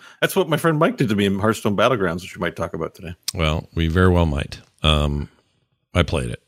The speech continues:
Speaker 2: and I'll talk about that. Well, I, I play it sometimes here and there. As far as I'm concerned, there is no, there is no Hearthstone. There is only Battlegrounds. <laughs> I,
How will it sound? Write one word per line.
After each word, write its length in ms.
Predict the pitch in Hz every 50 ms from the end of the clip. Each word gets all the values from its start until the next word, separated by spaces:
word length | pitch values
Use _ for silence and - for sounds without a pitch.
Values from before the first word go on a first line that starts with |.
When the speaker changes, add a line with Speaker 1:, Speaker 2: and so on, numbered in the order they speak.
| _ _ _ _
Speaker 2:
and 140 | - 76 69
I'll 80 | 64 64
talk 240 | - - 64 - -
about 180 | 60 60 57
that. 180 | - - - - - -
Well, 220 | 107 95 80 73 76 - - - _
I, 40 | 110
I 40 | 117
play 200 | - 147 135 113
it 80 | -
sometimes 400 | - 98 87 - 87 87 87 -
here 100 | - 87 78
and 100 | 78 78
there. 180 | 76 71 - - _ _ _ _ _ _ _ _
As 80 | 104 -
far 140 | - 190 185
as 80 | 151
I'm 120 | 151 139 117
concerned, 300 | 113 98 - 117 104 95
there 120 | 92 92
is 100 | 95 87
no, 240 | 101 92 90 87 87
there 180 | 92 104 120 143
is 80 | 131
no 140 | 123 123 104
Hearthstone. 640 | 101 107 95 87 - - 95 90 85 82 85 80 76 - _ _ _ _ _ _ _ _ _ _ _ _ _ _ _ -
There 140 | - 98
is 100 | 98 90 101
only 180 | 101 95 87
Battlegrounds. 600 | 78 78 71 65 64 - - - - - - - - - - - - - - _ _ - - -
<laughs> 260 | - - - - _ -
I, 80 | 127